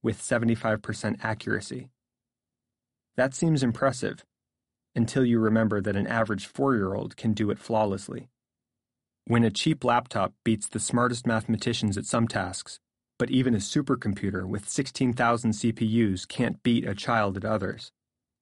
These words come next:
you can tell that humans and computers are not just more or less powerful than each other, they're categorically different.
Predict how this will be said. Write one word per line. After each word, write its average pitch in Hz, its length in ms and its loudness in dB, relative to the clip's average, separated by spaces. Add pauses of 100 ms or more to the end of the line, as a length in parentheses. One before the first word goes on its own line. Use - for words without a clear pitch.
(200)
you 131 100 2
can 127 140 0
tell 135 260 0
that 117 260 -6
humans 135 320 2
and 117 140 2
computers 107 540 -2 (240)
are 123 80 4
not 139 160 4
just 131 200 -2
more 113 380 4
or 110 180 0
less 107 220 0
powerful 113 560 0
than 92 180 -4
each 92 200 -4
other, 98 260 -6 (640)
they're 101 100 0
categorically 107 680 0
different. - 480 -6